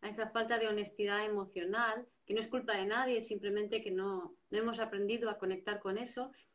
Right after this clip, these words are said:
lo que hacemos es proyectarlo fuera o correr túpidos velos, y eso nos genera una incoherencia y una separación de nuestra esencia,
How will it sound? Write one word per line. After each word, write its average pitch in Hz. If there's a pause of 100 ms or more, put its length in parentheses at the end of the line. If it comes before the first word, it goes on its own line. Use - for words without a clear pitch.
(140)
lo 226
que 240
hacemos 254
es 269
proyectarlo 220
fuera 254
o 214
correr 208
túpidos 208
velos, 233 (220)
y 233
eso 247
nos 262
genera 240
una 226
incoherencia 196
y 185
una 208
separación 208
de 214
nuestra 214
esencia, 175